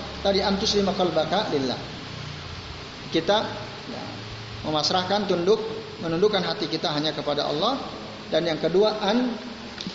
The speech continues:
yaslamal muslimuna min lisanika wa yadika. Nah, ini haknya orang-orang beriman.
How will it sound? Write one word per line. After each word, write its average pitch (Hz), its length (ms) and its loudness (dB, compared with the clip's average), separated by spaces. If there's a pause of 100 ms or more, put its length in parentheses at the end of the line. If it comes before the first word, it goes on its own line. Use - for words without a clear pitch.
(200)
yaslamal 185 1200 4
muslimuna 180 680 2
min 208 240 6
lisanika 156 560 2
wa 156 80 4
yadika. 127 480 0
Nah, 139 80 -2
ini 190 200 4
haknya 180 400 0
orang-orang 151 440 2
beriman. 127 360 -2